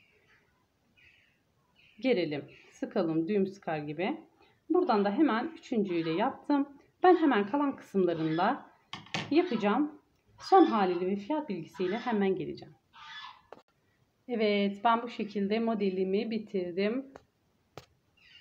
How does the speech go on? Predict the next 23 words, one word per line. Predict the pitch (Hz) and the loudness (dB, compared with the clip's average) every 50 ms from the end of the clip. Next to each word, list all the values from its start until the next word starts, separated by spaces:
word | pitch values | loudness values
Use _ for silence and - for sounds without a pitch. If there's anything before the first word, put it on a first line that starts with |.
| _ _ _ - - _ _ _ _ _ _ _ _ - | _ _ _ -20 -20 _ _ _ _ _ _ _ _ -4
Bakın | 233 226 233 247 269 262 | -4 -2 0 -2 0 4
gerçekten | 254 226 226 220 - 214 202 - 196 180 180 185 | 4 4 4 2 0 -6 -4 -2 -2 0 0 0
de | 208 277 - | 0 -2 -4
çok | - - 240 233 - | -4 -6 -6 -6 -6
çok | - 190 190 - | -10 -10 -6 -2
tatlı, | - 190 180 - - 240 247 | 0 0 0 0 -4 -8 -4
çok | - 269 247 254 - | -2 -2 -2 -2 -2
güzel | - 202 196 208 214 247 254 | -6 -2 2 2 2 2 2
bir | 247 240 233 | -2 -4 0
model | 220 202 185 196 214 190 | 0 0 0 0 0 0
oldu. | 180 170 170 - - - | 0 -2 0 -4 -2 0
Ben | 240 208 208 202 | 0 0 0 -2
çok | - - 220 220 - | -4 -8 -8 -4 -2
beğendim. | 180 170 165 165 185 214 220 | -2 -2 0 -2 -2 -2 -2
İnşallah | 214 202 202 - 180 165 175 208 226 220 - | -2 -4 -2 -2 -2 0 0 -2 -4 -4 -6
sizler | - 202 185 180 170 160 160 165 | -6 -4 -2 -2 -2 -2 -2 -2
de | 208 226 220 | -4 -4 -2
beğenirsiniz. | 214 185 170 165 165 165 165 - - 160 175 220 302 320 - - - - - - - _ _ _ | 0 0 0 0 -2 -2 -6 -6 -2 0 0 0 0 -2 -4 -16 -20 -20 -20 -20 -20 _ _ _
Yazmasına | 262 277 269 220 214 202 185 185 - - 190 180 170 | 2 2 2 4 2 0 0 0 -2 -6 -6 -4 -2
da | 208 233 247 240 | -2 -2 -2 -2
çok | - 262 233 - - | -6 -6 -6 -6 -8
yakıştığını | - - - - - - _ 185 175 170 175 196 233 220 | -10 -10 -10 -20 -20 -12 _ -6 -4 -2 -2 -2 -2 -4
düşünüyorum. | - - - - - 190 180 170 165 160 160 170 185 226 285 294 | -8 -14 -18 -6 -4 -2 0 0 0 -2 0 0 0 0 0 -4